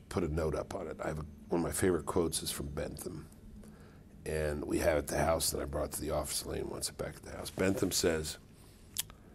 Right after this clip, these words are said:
um, "The way, the way to, the way to make, put people at ease is to make them comfortable. The best way to make them comfortable is to appear to like them.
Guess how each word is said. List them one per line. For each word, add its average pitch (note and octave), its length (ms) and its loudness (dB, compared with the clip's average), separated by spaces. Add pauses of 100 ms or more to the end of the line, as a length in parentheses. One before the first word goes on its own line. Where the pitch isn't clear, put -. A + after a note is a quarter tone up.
(240)
um, D2 460 2 (680)
"The - 160 0
way, G#2 380 12 (300)
the F2+ 160 0
way G#2 200 10
to, A#2+ 100 8 (1600)
the - 60 -2
way G#2+ 200 10
to A#2 80 2 (300)
make, F#2+ 340 4
put - 180 6
people E2+ 300 2
at D2+ 100 0
ease E2 240 2
is D2+ 120 0
to D2 80 -4
make D2+ 200 -4
them - 140 -10
comfortable. - 580 -4 (1080)
The - 60 2
best A2+ 460 8
way F#2+ 220 8
to E2 60 4
make D#2+ 240 0
them D#2 120 -6
comfortable - 720 -4 (140)
is - 120 -6
to F#2 120 4
appear E2 300 2
to D2+ 80 -4
like - 320 -4
them. - 140 -10